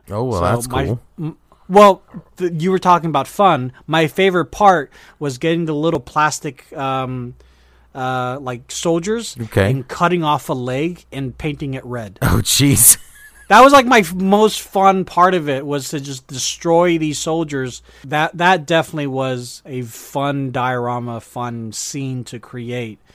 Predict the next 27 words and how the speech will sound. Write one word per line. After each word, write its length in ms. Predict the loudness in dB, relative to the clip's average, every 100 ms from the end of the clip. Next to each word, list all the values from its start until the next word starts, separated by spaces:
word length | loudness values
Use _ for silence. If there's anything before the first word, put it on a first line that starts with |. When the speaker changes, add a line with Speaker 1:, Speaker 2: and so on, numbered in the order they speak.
| _ -14
Speaker 2:
But 100 | -4
I 120 | 0
don't 200 | 2 2
feel 220 | -2 -2 0
like 140 | -2
I 80 | -4
learned 460 | -6 0 2 2 0
anything 460 | -2 -6 -10 -12
from 320 | -12 -12 -12 -12
it. 120 | -18 _ _ _ _ _ _ _
Speaker 1:
Right. 400 | -4 0 2 0 -2
I, 320 | 0 2 4
I 20 | 2
think 140 | 2
Speaker 2:
That's, 160 | 2 4
Speaker 1:
it's 40 |
more 80 | 4
Speaker 2:
that's 120 | 4 4
Speaker 1:
of 20 |
the 40 |
Speaker 2:
my 60 | 2
point. 100 | 2
Speaker 1:
association 1000 | 2 2 2 0 -2 -2 -2 -4 -4 -4
more 220 | -2 -2
than 240 | -2 -2 -2
the 100 | -4
learning. 520 | -2 -2 -2 -4 -6